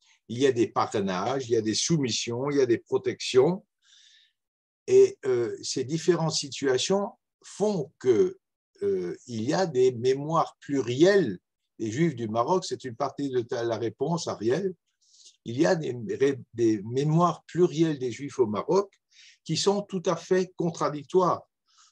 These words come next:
Pour les uns, le Maroc, c'est un enfer, pour d'autres, c'était un paradis. Et il faut reconnaître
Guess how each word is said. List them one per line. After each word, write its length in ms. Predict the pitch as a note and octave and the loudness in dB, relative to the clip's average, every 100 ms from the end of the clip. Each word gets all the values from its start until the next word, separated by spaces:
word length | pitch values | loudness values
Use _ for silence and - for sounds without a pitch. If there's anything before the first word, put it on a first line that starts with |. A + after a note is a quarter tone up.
| _ _ - | _ _ 2
Pour 220 | F3+ F#3 | 6 8
les 280 | F3+ D3 D#3+ | 6 4 2
uns, 140 | D3 | 0
le 160 | C3 C3 | 2 2
Maroc, 400 | C#3 C3 B2 - | 2 -2 -4 -6
c'est 240 | - - | -10 -8
un 160 | F#2+ A2+ | -6 -4
enfer, 640 | D3+ - F3+ G#3+ A#3+ G3+ - | -6 -4 -2 -2 -2 -8 -8
pour 160 | C3 A2 | -6 -2
d'autres, 460 | D3 F3 E3+ D3 | 4 4 2 -2
c'était 440 | C3 C3 - A#2+ G2 | -4 -4 -4 -6 -6
un 100 | E2+ | -6
paradis. 640 | - G#2 A2+ D3 G#3+ D4 _ _ _ _ _ _ _ | -6 -4 -4 -4 -6 -6 _ _ _ _ _ _ _
Et 160 | - F#3+ | 4 4
il 80 | F#3 | 4
faut 180 | - E3+ | -2 -2
reconnaître 720 | - C3+ C3 G3+ G#3+ - | 0 -2 0 -2 -4 -10